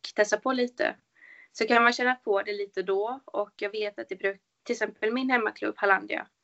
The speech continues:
M C K Hallandia, de har att man kan hyra ut hojar och att det finns folk där som kan hjälpa en.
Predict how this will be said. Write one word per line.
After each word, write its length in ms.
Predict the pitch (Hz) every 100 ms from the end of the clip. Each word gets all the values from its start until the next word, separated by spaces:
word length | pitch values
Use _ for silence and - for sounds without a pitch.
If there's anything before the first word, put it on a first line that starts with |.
| _ -
M 140 | 202
C 100 | 196 -
K 60 |
Hallandia, 440 | 202 214 226 208 - -
de 220 | 220 220
har 200 | 196 196
att 180 | 190 -
man 160 | 190
kan 120 | 185
hyra 160 | 190 180
ut 100 | 185
hojar 480 | 214 220 214 220 233 - _ _ _ _ _
och 380 | 214 202 _ -
att 400 | 202 196 _ _
det 120 | 196
finns 320 | 196 196 190 -
folk 260 | 185 190
där 80 | 185
som 180 | 185 185
kan 140 | 185
hjälpa 380 | 185 196 - 185
en. 180 | 220